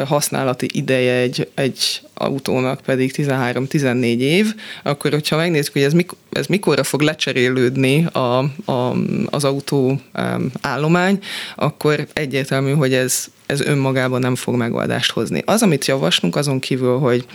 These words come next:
hogy ugye segítsük a töltőhálózatnak a, a kiépítését, meg különböző programokkal az au-, autózás terjedését, azt is javasoljuk, hogy a leg-, legszennyezőbb autókra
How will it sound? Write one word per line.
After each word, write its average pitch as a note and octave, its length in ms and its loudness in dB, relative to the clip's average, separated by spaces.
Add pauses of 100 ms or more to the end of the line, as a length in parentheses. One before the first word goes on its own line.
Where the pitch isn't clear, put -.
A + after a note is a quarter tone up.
(280)
hogy B2+ 180 0
ugye B2 140 2
segítsük B2 580 -2
a - 180 -2 (200)
töltőhálózatnak D3 1080 2
a, C#3 200 2 (580)
a D#3 140 4 (320)
kiépítését, D3 840 2
meg C#3 100 -4
különböző C3+ 420 0
programokkal B2+ 640 0
az C3 120 0
au-, B2 320 2
autózás B2+ 600 0
terjedését, F#3+ 720 4 (720)
azt G3 200 2
is E3 140 2
javasoljuk, F3 480 2
hogy D#3+ 140 2
a D3+ 100 4
leg-, C#3 540 2 (420)
legszennyezőbb C#3 840 0
autókra D3+ 1800 0